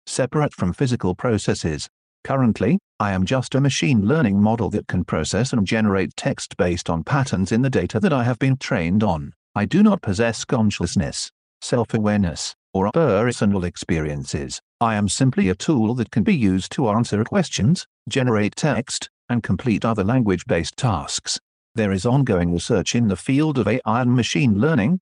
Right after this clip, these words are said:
and there are attempts to create machine learning models that can simulate certain aspects of human intelligence, such as self-awareness, emotions or consciousness. However,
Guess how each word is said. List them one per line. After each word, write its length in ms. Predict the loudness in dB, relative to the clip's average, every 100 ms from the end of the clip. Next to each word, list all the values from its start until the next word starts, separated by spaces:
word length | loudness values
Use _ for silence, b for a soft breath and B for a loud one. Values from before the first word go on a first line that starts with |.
| _ -6
and 160 | -2
there 140 | 0 0
are 140 | 0
attempts 400 | -2 -2 -2 -2
to 100 | -4
create 360 | -4 0 0 2
machine 460 | 0 0 0 2 2
learning 340 | 2 2 2
models 380 | 2 0 0 0
that 180 | -2 0
can 160 | 0
simulate 520 | 0 2 2 2 0
certain 400 | 0 0 0 2
aspects 460 | 0 0 -4 -6 -4
of 120 | -6
human 300 | 0 2 4
intelligence, 640 | 2 2 0 0 0 -2 -6 _ -6
such 220 | -4 -2
as 100 | -4
self-awareness, 920 | 0 -2 0 0 2 2 0 -6 -12 _ -4
emotions 480 | 0 2 2 0 2
or 140 | 2
consciousness. 840 | 2 2 0 0 -2 -2 -4 -8 -12 _ -6
However, 460 | 0 0 0 -2